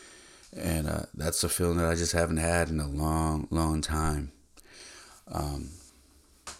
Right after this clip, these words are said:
and, you know, it feels good. I use the term hundred to a hundred,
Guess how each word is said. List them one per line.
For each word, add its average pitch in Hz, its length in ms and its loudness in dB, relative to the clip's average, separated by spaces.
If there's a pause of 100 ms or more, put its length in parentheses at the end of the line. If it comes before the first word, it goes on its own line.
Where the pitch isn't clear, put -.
(480)
and, 73 540 0 (1400)
you 82 100 -2
know, 76 120 -2
it 78 80 -4
feels 95 220 4
good. 90 200 4 (2250)
I 95 160 10
use 107 240 8
the 95 100 8
term 92 480 6 (1300)
hundred 90 480 4
to 80 160 2
a 73 40 4
hundred, 73 440 2